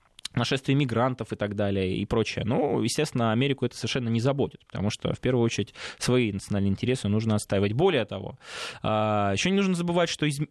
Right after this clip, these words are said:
отношение к Европе вот при нынешней администрации, оно ведь тоже очень сильно, ну, не сказать изменилось, по крайней мере, стало выглядеть, о, м, более отчетливо.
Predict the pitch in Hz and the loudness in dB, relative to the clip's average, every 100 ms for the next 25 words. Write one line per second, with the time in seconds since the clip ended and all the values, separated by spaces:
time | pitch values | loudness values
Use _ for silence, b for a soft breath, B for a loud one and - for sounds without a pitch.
0 | - - - 143 - 202 220 165 131 - | -4 -4 0 0 0 0 2 0 0 0
1 | 135 147 139 - 104 98 104 - - 123 | 2 2 0 0 0 0 -2 -6 0 2
2 | 131 117 - 104 104 110 - 156 202 - | 2 0 -2 0 2 0 2 0 -2 -4
3 | 135 113 104 113 147 151 135 123 - - | -2 0 0 2 2 2 2 -2 -6 -2
4 | 151 147 131 - 120 - 147 143 123 B | 0 2 0 0 -4 0 2 2 0 B
5 | B B - - 185 180 - 185 196 190 | B B -6 -2 0 0 2 0 0 2
6 | 180 196 330 247 - 147 185 180 196 175 | 4 4 4 2 0 0 2 4 4 2
7 | - 175 170 151 131 165 165 151 - - | 0 2 2 0 -2 -2 -2 -4 -6 0
8 | 117 123 113 90 65 71 80 123 160 156 | 4 4 2 -4 -6 -4 0 2 4 2
9 | 143 - 170 - - - | 2 2 0 -2 -8 -14